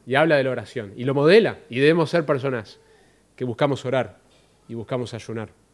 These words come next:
como cristianos. Jesús asumía que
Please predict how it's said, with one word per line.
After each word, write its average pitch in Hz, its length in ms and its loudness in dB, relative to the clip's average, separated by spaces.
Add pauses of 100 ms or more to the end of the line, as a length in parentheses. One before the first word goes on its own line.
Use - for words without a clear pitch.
(220)
como 110 180 -8
cristianos. 107 640 -6 (560)
Jesús 147 300 0
asumía 151 540 2
que 127 240 -2